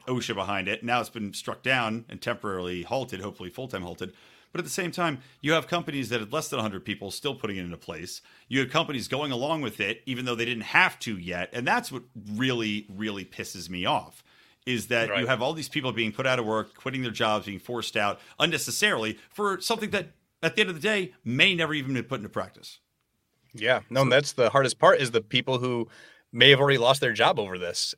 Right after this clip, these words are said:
Speaker 2: and it never
Speaker 3: What, what
Speaker 2: goes into
Speaker 3: about the
Speaker 2: effect, or
Speaker 3: people that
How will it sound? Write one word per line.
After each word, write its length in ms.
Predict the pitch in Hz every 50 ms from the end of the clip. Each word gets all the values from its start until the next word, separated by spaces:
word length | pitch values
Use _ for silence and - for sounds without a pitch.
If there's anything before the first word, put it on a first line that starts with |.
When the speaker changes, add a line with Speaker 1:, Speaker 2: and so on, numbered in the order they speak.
| -
Speaker 2:
and 80 | 120 110
it 80 | 110
never 300 | 110 110 113 117 120 107
Speaker 3:
What, 100 | 101 107
what 100 | 113 113
Speaker 2:
goes 160 | 123 117 113 113
into 120 | 113 107
Speaker 3:
about 100 | 101 -
the 60 | 113
Speaker 2:
effect, 320 | 110 107 120 147 156 - -
or 100 | 98 98
Speaker 3:
people 180 | 143 143 139 131
that 360 | 127 127 123 120 113 110 -